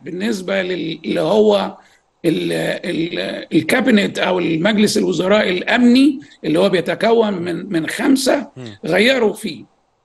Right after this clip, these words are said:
Speaker 1: وطلع منه الاثنين الكتلتين اللي هم من القوى ال-، ال-، المتطرفة، ودخل اثنين من القوى ال-، ال-، المعتدلة ش-، نسبيًا.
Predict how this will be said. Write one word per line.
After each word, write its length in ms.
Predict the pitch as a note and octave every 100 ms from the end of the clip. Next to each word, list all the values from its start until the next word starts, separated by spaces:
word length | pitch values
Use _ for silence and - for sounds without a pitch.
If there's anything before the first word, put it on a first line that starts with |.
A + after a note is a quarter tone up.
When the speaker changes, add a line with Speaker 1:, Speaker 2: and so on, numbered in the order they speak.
| _ _ _ _ _
Speaker 1:
وطلع 480 | - D#3 B3 C#4 G3
منه 520 | A3 A#3+ A3+ A3 G#3 - - _
الاثنين 600 | F#3+ F#3+ - G#3+ A#3 A3+ G#3+
الكتلتين 840 | E3 - E3+ - F#3+ G#3 A3 G#3+
اللي 180 | F3+ F3
هم 480 | G3+ G#3 G#3 F#3+ - - _ _ F3
من 140 | F#3+
القوى 480 | F3+ E3 F#3+ A3+ G#3
ال-، 220 | F3+ F3
ال-، 340 | - E3+ -
المتطرفة، 920 | F3+ E3+ D#3+ D#3+ F3+ E3+ G#3 C#4+ E4 B3+
ودخل 540 | G#3+ A#3+ C#4 C#4 G#3
اثنين 540 | G3+ F#3 A3 A3+ F#3+ - - - -
من 160 | F#3
القوى 460 | F3+ - G3+ G#3+ G3+
ال-، 240 | F3+ F3 -
ال-، 300 | F3 - -
المعتدلة 800 | E3+ E3+ C#3 C3+ E3 C#3+ B2 -
ش-، 120 | - -
نسبيًا. 600 | - A2 E3+ F3 C3